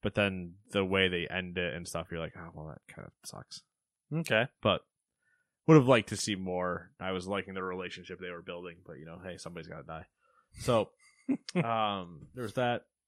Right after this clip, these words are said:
Speaker 1: Trees are down finally, so the death is removed. Uh, fixed the sink. Felt good about that. Sink wasn't broken. Be clear about that.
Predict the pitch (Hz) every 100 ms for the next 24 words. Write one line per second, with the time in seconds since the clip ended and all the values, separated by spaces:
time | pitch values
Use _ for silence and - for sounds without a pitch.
0 | _ _ - - 120 107 104 104 104 101
1 | 104 101 101 101 92 87 87 92 90 -
2 | 87 85 - - - _ _ _ 87 95
3 | 98 90 - - _ _ - - _ _
4 | _ _ _ _ _ _ - 90 85 76
5 | 60 50 50 - - - _ _ _ _
6 | _ _ _ _ _ _ _ _ - -
7 | _ _ - 190 - 185 - 214 180 -
8 | - - _ _ _ _ _ _ _ _
9 | _ _ _ _ _ - 90 101 101 82
10 | 82 - - _ _ _ _ _ _ _
11 | _ _ _ _ - 143 131 110 90 87
12 | - 101 - _ - - - 73 67 -
13 | 90